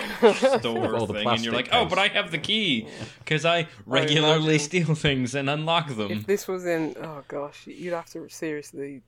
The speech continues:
Speaker 2: consider what you're doing with life if you, if you stole this. Um, anyway,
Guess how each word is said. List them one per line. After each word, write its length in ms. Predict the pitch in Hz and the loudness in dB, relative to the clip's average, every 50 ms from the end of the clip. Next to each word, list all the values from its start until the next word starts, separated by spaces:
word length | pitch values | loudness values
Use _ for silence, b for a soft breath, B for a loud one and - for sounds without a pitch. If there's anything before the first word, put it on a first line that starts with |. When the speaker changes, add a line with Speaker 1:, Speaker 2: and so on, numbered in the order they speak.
| _ _ _ _ _ - | _ _ _ _ _ -16
Speaker 2:
consider 500 | - 156 151 - - 143 147 147 143 143 | -12 -12 -12 -10 -10 -10 -8 -8 -8 -8
what 160 | 143 - 123 | -8 -10 -10
you're 80 | 147 | -12
doing 300 | - - 147 143 139 139 | -12 -10 -8 -8 -8 -8
with 160 | 147 147 - - | -10 -12 -12 -12
life 260 | - 104 123 - - _ - | -10 -10 -10 -10 -12 _ -20
if 160 | - - - | -20 -20 -20
you, 140 | 143 - - - | -20 -20 -20 -20
if 260 | - - - - - | -20 -20 -20 -20 -20
you 180 | 185 151 147 - | -20 -20 -20 -20
stole 300 | - - - - 135 - | -20 -18 -16 -14 -14 -12
this. 340 | - - 131 131 - - _ _ _ | -12 -14 -16 -16 -18 -20 _ _ _
Um, 280 | 147 143 139 131 135 135 b b b b b b b - | -14 -14 -14 -14 -16 -18 b b b b b b b -10
anyway, 320 | 185 196 160 143 131 120 | -8 -8 -6 -6 -8 -10